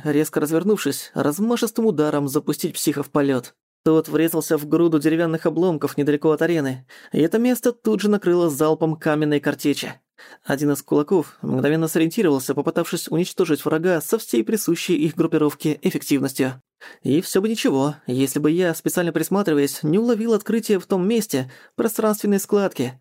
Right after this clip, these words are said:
В последний момент Апокалипта все же смогла спасти своего товарища.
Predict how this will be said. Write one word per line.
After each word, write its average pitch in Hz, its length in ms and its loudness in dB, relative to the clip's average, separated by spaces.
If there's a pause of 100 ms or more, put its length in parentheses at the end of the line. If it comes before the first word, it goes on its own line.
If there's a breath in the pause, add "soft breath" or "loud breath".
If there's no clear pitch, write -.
В - 120 -20
последний 170 360 0
момент 175 360 2
Апокалипта 175 500 -2
все 180 140 -2
же 180 100 0
смогла 202 360 0
спасти 165 320 -2
своего 160 260 0
товарища. 190 560 -2